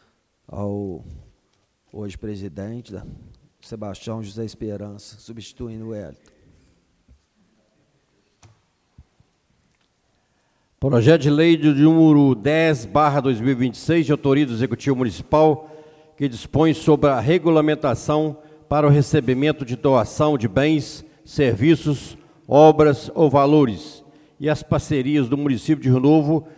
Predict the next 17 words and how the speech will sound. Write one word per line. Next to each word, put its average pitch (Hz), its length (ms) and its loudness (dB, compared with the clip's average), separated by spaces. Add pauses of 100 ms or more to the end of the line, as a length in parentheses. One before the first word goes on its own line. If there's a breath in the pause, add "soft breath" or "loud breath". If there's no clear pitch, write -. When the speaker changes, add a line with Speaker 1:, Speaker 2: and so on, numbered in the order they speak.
(120)
Speaker 2:
com 139 100 -4
a 151 40 2
iniciativa 143 580 -4
privada 139 640 -4 (240 loud breath)
mediante 139 460 -4
patrocínio 123 800 -4 (380 soft breath)
e 143 100 -6
da 143 180 0
outras 160 400 2
providências. 123 840 -4 (680)
Encaminho 143 600 0
às 147 140 0
comissões 147 560 -2
para 156 220 -4
emissão 147 360 -4
de 123 80 -6
parecer. 120 560 -4